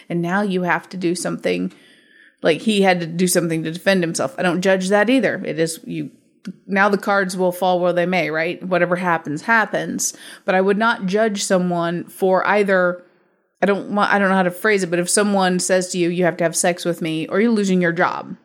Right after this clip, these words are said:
and that person then says, "Okay, I'll have sex with you. I don't want to lose my job." I will not judge them because I don't know what their life is. I would not have any, I have zero judgment.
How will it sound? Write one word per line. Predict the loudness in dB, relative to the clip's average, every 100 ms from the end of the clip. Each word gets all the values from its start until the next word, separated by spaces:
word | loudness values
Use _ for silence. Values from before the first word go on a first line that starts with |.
| _ _ _ -4
and | 0 2
that | 2 0 -4 -4
person | -2 -2 -2 -2 -2 -6 _
then | -2 0
says, | 0 2 0 -2
"Okay, | -4 0 2
I'll | 2
have | 0
sex | -2 -2 -2
with | -2
you. | 0
I |
don't | 0 0
want | -2
to |
lose | -2 -2 -4
my | -4
job." | 0 0 -2 -4
I | -2
will | 0
not | 0 0
judge | 0 0 -2
them | -4 -8 -12 _ _ _ _ _ _ _ _ _ -4
because | 0 2
I | 4
don't | 2 2
know | 2 2
what | 2 0 0 -2 0
their | 0
life | 2 2 0 -4
is. | -8 -8 -10 -10 -12 _ _
I | 0
would | 2 2
not | 2 2 2 -2 -10 _
have | -6 -4
any, | 0 2 2 2
I | 2
have | 0 0
zero | 0 2 2 2
judgment. | 2 2 0 -4 -10 -12